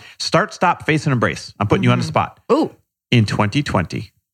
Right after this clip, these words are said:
Speaker 1: what is something you are going to start?
Speaker 2: In twenty twenty, I am going to start going to different networking events and to different events and connecting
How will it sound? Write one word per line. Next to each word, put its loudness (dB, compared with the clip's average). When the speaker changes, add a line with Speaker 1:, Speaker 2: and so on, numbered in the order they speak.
Speaker 1:
what 2
is -2
something 0
you 2
are 4
going 2
to -4
start? -4
Speaker 2:
In 6
twenty 2
twenty, 2
I 0
am -2
going 4
to 4
start -2
going 4
to 6
different 2
networking 0
events -2
and 4
to 4
different 2
events -2
and 2
connecting 2